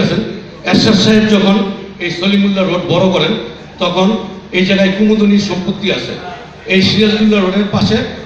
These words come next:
কুমুদুনির সম্পত্তি উনি দখল নিয়েছিলেন এবং সেগুলি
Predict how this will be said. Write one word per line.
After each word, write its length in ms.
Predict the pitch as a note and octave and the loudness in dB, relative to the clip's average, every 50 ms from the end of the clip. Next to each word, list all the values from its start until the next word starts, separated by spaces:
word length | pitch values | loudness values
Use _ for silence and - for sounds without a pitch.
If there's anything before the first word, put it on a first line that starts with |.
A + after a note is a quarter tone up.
| - - - | -16 -8 -2
কুমুদুনির 520 | A#3 A3+ A3+ A3+ G#3+ G#3+ G#3 G#3 G#3+ A3 G#3+ G#3+ G#3+ G#3+ - - - | 0 2 2 4 4 4 4 4 4 2 2 -2 -8 -10 -12 -12 -8
সম্পত্তি 400 | - F#3 G3+ G3 G#3 G3+ G3+ G#3+ A3 G#3+ - | -4 -4 -2 -2 -4 -6 -4 -4 -4 -4 -4
উনি 140 | D#3+ E3 F3+ A3 A3+ - - - - - - - - - | -6 -4 -4 -4 -6 -6 -12 -16 -18 -20 -20 -20 -8 -6
দখল 220 | D#3+ D#3+ E3 F#3 F3+ F3+ | -4 -4 -2 -2 -2 -2
নিয়েছিলেন 340 | F#3 F#3 - G3+ G3 G#3+ B3 B3+ - - - - - - | -2 -2 -2 0 0 0 -2 -2 -8 -10 -14 -16 -14 -8
এবং 100 | C3+ D3+ D3+ D3 - | -4 -4 -4 -2 -4
সেগুলি 280 | F3 F3+ F#3 F#3 F#3+ | -4 -4 -4 -4 -4